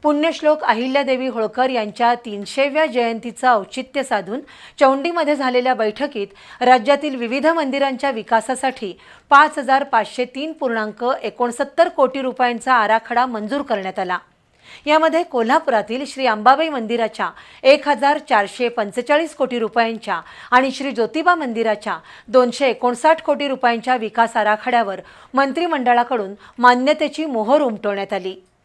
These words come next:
मुख्यमंत्री देवेंद्र फडणवीस यांच्या अध्यक्षतेखाली तसंच उपमुख्यमंत्री अजित पवार, एकनाथ शिंदे यांच्या प्रमुख उपस्थितीत राज्य मंत्रिमंडळाची बैठक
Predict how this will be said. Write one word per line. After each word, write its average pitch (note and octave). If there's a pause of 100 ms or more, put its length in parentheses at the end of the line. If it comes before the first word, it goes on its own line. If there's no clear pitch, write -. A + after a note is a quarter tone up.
(880)
मुख्यमंत्री F4
देवेंद्र C4+
फडणवीस C#4
यांच्या A#3
अध्यक्षतेखाली A3
तसंच C4
उपमुख्यमंत्री C4
अजित A3 (100)
पवार, A3+
एकनाथ G#3+
शिंदे G#3+ (280)
यांच्या A#3
प्रमुख B3 (100)
उपस्थितीत A3 (340)
राज्य B3+
मंत्रिमंडळाची C4
बैठक A#3